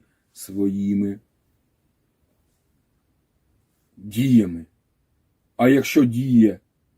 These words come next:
прямо протилежно своїх думок, то це взагалі і тоді те, як і говорить багато авторів, і я в цьому так їх підтримую, що нас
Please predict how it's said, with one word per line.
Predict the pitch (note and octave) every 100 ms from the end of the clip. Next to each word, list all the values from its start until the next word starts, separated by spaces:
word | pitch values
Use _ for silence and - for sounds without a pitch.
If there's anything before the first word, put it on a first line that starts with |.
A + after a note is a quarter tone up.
| -
прямо | A#2+ A#2+ G#2+
протилежно | G2+ G2+ G2+ F#2+ C#3 F3+ D3 A2+ - _ _ _ _ _ _ _ _ - -
своїх | G#2 G2 G2+ G2 E2+
думок, | G2+ G2 F2 - _ _ _ _ _
то | - F#2 F2+ F2
це | - A#2+ D3+ E3 _ _ _
взагалі | F2+ F#2+ F#2 F2+ F2 G2 G#2+ A#2+ _ _ _ _ _
і | A2+ A2
тоді | - G#2 F#2+ A2 D#3 G3 - -
те, | A2
як | G2+ F#2+ - _
і | G2 F2+ E2 - _ _ _ _ _ _ _ _ -
говорить | G2+ G2 G2+ G#2+ F#2+ F2 E2
багато | F2 F#2 G2 - - -
авторів, | B2 C3+ - A2+ A2 -
і | F#2
я | F2+ G#2+
в | C#3 - _ _
цьому | - C3+ B2 -
так | B2+ A#2 -
їх | A2+
підтримую, | - A2+ - A2+ G#2+ G2+ G2+ _ _ _ _ _
що | - G2+ F#2 F2
нас | F#2+ A2 C#3+ -